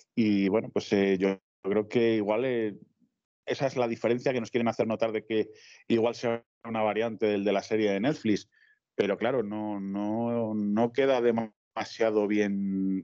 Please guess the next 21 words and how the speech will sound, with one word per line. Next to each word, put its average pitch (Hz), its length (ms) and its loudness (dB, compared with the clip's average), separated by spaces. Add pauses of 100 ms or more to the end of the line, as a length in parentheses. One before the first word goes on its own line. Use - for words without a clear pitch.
(120)
bien 101 720 0
aclarado 107 480 0
ese, 98 380 0 (340)
ese 110 240 0
aspecto. 104 680 -2 (1040)
Eh, 113 920 4 (600)
habilidades, 151 920 0
mm, 151 560 -8
vamos 151 240 2
a 151 40 4
decir, 143 680 2 (840)
metahumanas 143 960 -2
que, 123 380 2
bueno, 143 360 -2
eh, 113 420 4 (520)
pueda 135 200 2
tener 135 200 -2
el 123 60 2
suero 127 200 0
del 120 80 2
supersoldado, 123 800 0